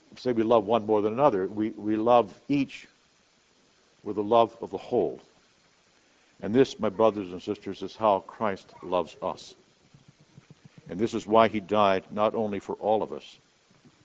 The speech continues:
but for each of us. And thirdly, let's talk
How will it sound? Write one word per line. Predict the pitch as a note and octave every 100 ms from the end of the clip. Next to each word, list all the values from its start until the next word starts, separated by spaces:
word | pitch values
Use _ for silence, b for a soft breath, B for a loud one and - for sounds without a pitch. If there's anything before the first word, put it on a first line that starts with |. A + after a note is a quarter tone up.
| _ _ _ _ _
but | - G#2 -
for | F#2 F2+
each | G2 E2+ C2
of | C2
us. | - - _ _ _ _ _ _ _ _ _ _ _ _ _ _ _ _ _ _ _ _ b b b b b b b b b -
And | -
thirdly, | C3+ C3+ B2 B2 A2+ A2 _
let's | G2+ A#2+ -
talk | - A2+ A2